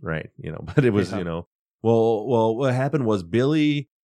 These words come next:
Speaker 1: took my pencil, and then he did this, and he ran over there, and then I told him to stop, and he took it,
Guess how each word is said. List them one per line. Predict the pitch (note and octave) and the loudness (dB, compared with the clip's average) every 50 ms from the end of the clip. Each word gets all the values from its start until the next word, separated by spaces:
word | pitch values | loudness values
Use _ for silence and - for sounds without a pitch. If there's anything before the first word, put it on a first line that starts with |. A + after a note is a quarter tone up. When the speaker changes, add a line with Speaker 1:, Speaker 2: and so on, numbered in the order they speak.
| _ _ | _ _
Speaker 1:
took | - C3 C3 - | -4 -4 -4 -2
my | D3+ D3 | -2 -2
pencil, | B2 - C3 A#2+ A2+ G2+ - A2 G#2 G2+ G2+ G2+ G2+ | -2 -2 -2 -2 -2 -4 -4 -2 0 0 2 2 2
and | G2 F#2 | 2 0
then | F#2+ F2+ | -2 -4
he | F#2 A#2 C#3 | -4 -4 -2
did | C3 C#3+ C#3 A#2+ | 0 -2 -2 0
this, | G2+ G2 F#2+ F#2+ F#2+ F#2 - | 0 0 0 0 -2 -2 -4
and | F#2+ F#2 | -6 -6
he | G2 A2 | -6 -4
ran | A#2 B2 B2 B2 | -4 -2 -2 -2
over | B2+ B2 A#2+ A#2+ | -2 -2 -4 -4
there, | A2 G2 F2 F2 F2 F2 F2 F2 F2 F2 | -4 -4 -4 -4 -4 -4 -2 -2 -2 -4
and | E2 E2 E2 E2 | -4 -6 -6 -6
then | E2+ F2+ | -4 -4
I | G#2 A#2+ | -4 -2
told | C3 C#3+ C#3+ | -2 -2 -2
him | D3 C#3+ | -2 -2
to | C3+ B2 | -4 -6
stop, | - - G2+ F#2 F2+ F2 F2 F2+ - | -6 -4 -2 -2 0 0 -2 -4 -4
and | F2+ E2+ | -6 -8
he | E2 | -10
took | D#2 - A#2+ A#2 A2 F#2+ | -6 -2 -2 -2 -2 -2
it, | A2+ A2 G#2+ G#2+ G#2 - | -2 -2 -2 -2 -4 -6